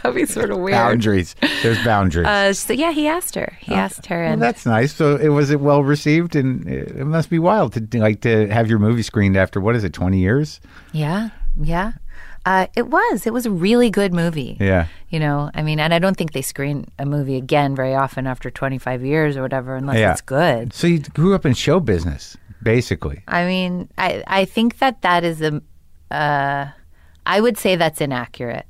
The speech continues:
Speaker 1: I mean, I mean, people, I, it's hard to know because, yes, I grew up with my mom writing and
Speaker 2: Yeah.
Speaker 1: my dad directing, but they made, like, little movies. They weren't stars, you know? And,
Speaker 2: Right.
Speaker 1: and I wasn't making movies. I mean, yes, it's true. When I was fourteen, I walked across the screen in Waterland, and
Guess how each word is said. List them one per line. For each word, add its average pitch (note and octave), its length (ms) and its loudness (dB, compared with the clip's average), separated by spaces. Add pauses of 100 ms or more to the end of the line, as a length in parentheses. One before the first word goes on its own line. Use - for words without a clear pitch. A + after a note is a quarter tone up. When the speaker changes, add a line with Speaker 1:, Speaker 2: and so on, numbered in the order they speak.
(120)
Speaker 1:
I F3+ 60 4
mean, A3+ 160 4
I A3+ 40 4
mean, A3+ 180 4
people, C4 460 -2
I, A#3 80 2
it's A3+ 160 2
hard C4+ 260 0
to B3+ 80 2
know D3 360 2
because, F3 280 -4
yes, C#3 300 0
I D#3+ 80 0
grew E3+ 160 0
up F#3+ 140 2
with F3 100 -2
my E3+ 140 0
mom D#3 480 -2
writing C#3+ 440 -2
and G2+ 80 4
Speaker 2:
Yeah. F2+ 100 4
Speaker 1:
my - 40 4
dad D#3 200 0
directing, D3+ 360 -2 (560)
but - 120 -4
they B3+ 120 2
made, B3+ 380 2
like, F#3+ 260 -2
little E3+ 640 2
movies. C#3 760 -4
They D3 100 0
weren't D#3 540 -2 (1000)
stars, C3 1040 0
you D3+ 60 -2
know? D#3 320 2
And, G3 180 2
Speaker 2:
Right. F2 300 2
Speaker 1:
and F3+ 140 2
I F#3 220 2
wasn't B2+ 380 0 (100)
making C3 480 -4
movies. C3 260 -2
I D3+ 40 0
mean, D#3 180 0
yes, F3 240 2
it's E3 100 -8
true. D#3 260 2
When D3 100 0
I C#3 40 0
was C#3 100 -4
fourteen, C#3+ 420 -4
I C3+ 120 -4
walked C#3 260 -2
across C3 240 -4
the C3 80 -12
screen C#3 280 -6
in C3+ 120 -2
Waterland, C3 640 -2
and C3 240 -4